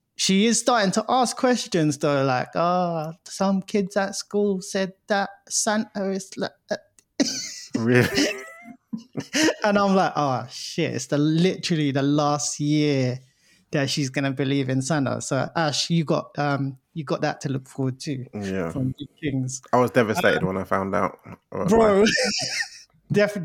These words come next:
Speaker 1: different level of devastation,
Speaker 2: I'll
Speaker 1: man.
Speaker 2: never forget that day.
Speaker 1: <laughs>
Speaker 2: Brother
Speaker 1: Um,
Speaker 2: ruined it.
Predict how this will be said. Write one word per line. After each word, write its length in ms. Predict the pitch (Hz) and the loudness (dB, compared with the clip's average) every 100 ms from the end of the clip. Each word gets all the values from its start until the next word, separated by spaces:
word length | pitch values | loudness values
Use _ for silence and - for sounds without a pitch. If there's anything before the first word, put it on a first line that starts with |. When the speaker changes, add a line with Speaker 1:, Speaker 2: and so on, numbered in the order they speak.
| - | -2
Speaker 1:
different 320 | 214 208 175 | -2 2 2
level 240 | 175 180 160 | 2 2 0
of 60 | |
devastation, 720 | 151 165 156 - 160 160 123 113 | 0 0 -2 0 0 0 -2 0
Speaker 2:
I'll 80 | |
Speaker 1:
man. 60 | 104 | 0
Speaker 2:
never 200 | 107 101 | 0 0
forget 340 | - 104 101 - | 0 2 2 2
that 180 | 80 | -2
day. 200 | - 98 95 - - - - | 0 -2 -4 -16 -20 -16 -6
Speaker 1:
<laughs> 540 | - 359 277 - 226 - - - - _ - _ - - - - - - - | -2 2 2 2 0 -2 -2 -4 -4 _ -20 _ -18 -16 -12 -10 -12 -14 -2
Speaker 2:
Brother 300 | 190 185 180 | 4 6 6
Speaker 1:
Um, 60 | 170 | 4
Speaker 2:
ruined 340 | 107 92 92 | 4 2 -4
it. 120 | - | -6